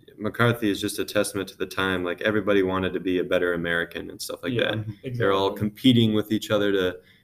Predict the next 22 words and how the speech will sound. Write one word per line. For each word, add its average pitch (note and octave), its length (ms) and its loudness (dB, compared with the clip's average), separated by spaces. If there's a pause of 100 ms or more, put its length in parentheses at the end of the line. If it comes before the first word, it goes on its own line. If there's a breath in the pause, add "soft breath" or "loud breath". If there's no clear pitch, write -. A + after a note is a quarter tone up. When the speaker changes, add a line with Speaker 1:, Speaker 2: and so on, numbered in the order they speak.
Speaker 1:
see - 260 2
who A2 120 6
could G#2 160 -4
be G#2+ 100 2
more G#2 300 2
anti-communist F#2+ 960 -4
and F#2+ 100 -14
stuff - 240 -16
like F2+ 140 -12
that. E2+ 220 -8 (180)
Speaker 2:
And C#3 180 0
re-, D3 180 2
and D3+ 140 -2
re-, D#3+ 240 0
in D3 80 -2
all D3 240 4
honesty, A#2+ 300 0
you A#2+ 180 0
really B2 200 2
didn't A2 200 -8
need - 140 -20
to. - 100 -20